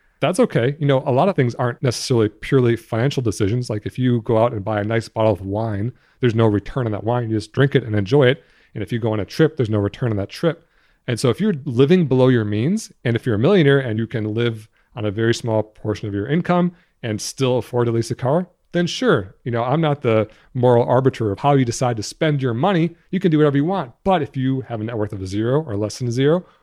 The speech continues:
or you're not living below your means and you're not able to save or invest every month, then no, I definitely would not be leasing a car. I would be buying a used car in cash and then putting that extra payment every month that you're not paying to the car dealership or to the loan company into investing and saving. So that's how you build wealth.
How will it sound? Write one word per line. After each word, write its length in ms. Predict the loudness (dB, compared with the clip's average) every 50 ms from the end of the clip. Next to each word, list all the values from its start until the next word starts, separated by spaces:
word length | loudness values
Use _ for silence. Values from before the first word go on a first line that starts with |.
| _ _ -6
or 260 | -4 -2 0 0 -2
you're 140 | -2 -2 -4
not 280 | -4 -4 -6 -6 _ _ -12
living 300 | -6 -6 -4 -4 -4 -4
below 180 | 0 0 0
your 140 | 0 0 0
means 280 | -2 -2 -2 -2 -2 -4
and 120 | -4 -6
you're 80 | -6 -6
not 80 | -6
able 160 | -6 -6 -6 -8
to 80 | -8
save 440 | -10 -10 -4 -2 0 2 2 0 -2
or 120 | -4 -6
invest 320 | -6 -4 -4 -4 -4 -2 -2
every 120 | 0 0
month, 220 | 2 2 2 0 -2 -6 _ _ _ _ _ -8
then 100 | -6 -2
no, 180 | 0 2 2 2
I 100 | 2 0
definitely 360 | 0 0 0 0 2 2 2
would 80 | 2 2
not 220 | 2 0 2 0
be 60 | 0
leasing 280 | 0 0 0 0 -2 -6
a 40 | -6
car. 260 | -4 -6 -6 -6 -4
I 40 | -4
would 100 | -4 -4
be 60 | -4
buying 300 | -4 -4 -6 -4 -4 -4
a 60 | -4
used 400 | -2 0 2 2 2 0 -2 -4
car 200 | -2 0 0 0
in 120 | 0 -4
cash 440 | -6 -8 -6 -4 -2 -2 -2 -4 -6 _ _ _ _ _ _ _ _ _ -8 -6
and 120 | -2 -2
then 140 | 0 -2 -2
putting 240 | 0 2 2 2 4
that 240 | 2 0 -2 _ -6 -6
extra 480 | -6 -6 -6 -4 0 2 2 2 0
payment 440 | -2 _ -14 -6 -2 -2 0 0 0
every 140 | 0 0 0
month 300 | 0 0 -2 -2 -2 -4
that 120 | -6 -6
you're 120 | -4 -6 -6
not 320 | -6 -6 -6 -8 -8 -4
paying 180 | -4 -4 -4 -4
to 120 | -6 -6
the 100 | -6 -6
car 320 | -6 -8 -6 -4 -2 -2 0
dealership 460 | 0 -2 -2 -2 -4 -4 -6 -6 -6
or 80 | -10 -8
to 140 | -8 -8
the 60 | -6 -2
loan 200 | -2 -2 -2 -4
company 460 | -6 -8 -6 -4 -2 -2 -2 -4 -6 _ _ _ _ _ _ -6
into 420 | -4 -4 -4 0 2 4 4 4 2
investing 540 | 0 -6 -4 -4 -4 -4 -4 -8 -10 -10 -10
and 120 | -10 -10
saving. 320 | -12 -12 -12 -12 -14 -16 -18
So 180 | -12 -4 0 4
that's 200 | 4 4 4 2
how 100 | 2 2
you 120 | 2 2
build 240 | 2 2 0 0 0
wealth. 280 | 0 -2 -2 -2 -4